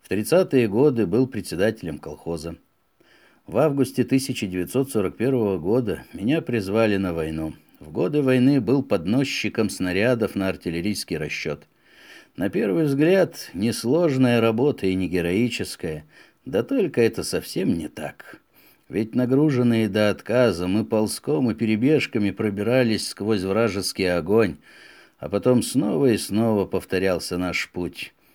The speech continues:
Противник надеялся, что у нас иссякнут силы и запас боеприпасов.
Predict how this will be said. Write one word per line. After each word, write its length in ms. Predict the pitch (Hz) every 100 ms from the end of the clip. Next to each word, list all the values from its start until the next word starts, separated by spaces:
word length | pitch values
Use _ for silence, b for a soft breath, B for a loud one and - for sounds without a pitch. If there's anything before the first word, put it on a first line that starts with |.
| b b
Противник 640 | - 113 110 165 143 123 113
надеялся, 720 | 110 110 127 120 98 - 95
что 340 | - - 104
у 40 | 101
нас 280 | 117 110
иссякнут 640 | 101 90 117 120 107 95 -
силы 540 | - 117 107 73 82 _ b b
и 120 | 87
запас 380 | 85 87 123 98
боеприпасов. 840 | 90 90 - 87 101 110 - 73